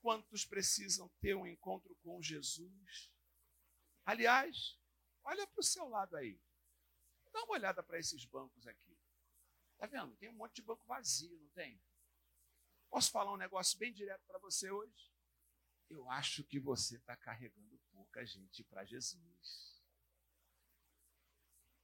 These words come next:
Dá um glória a Deus aí. Eu acho que nós precisamos carregar mais gente pra Jesus.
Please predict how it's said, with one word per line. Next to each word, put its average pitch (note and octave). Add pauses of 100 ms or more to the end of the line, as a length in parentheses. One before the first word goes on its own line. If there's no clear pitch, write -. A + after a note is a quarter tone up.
(580)
Dá C3+
um G#3+
glória A3+
a A3
Deus A#3
aí. A#3+ (1900)
Eu D3
acho D#3+ (1040)
que C3+
nós D3+
precisamos D#3
carregar C#3 (400)
mais D3
gente C#3
pra E3
Jesus. F3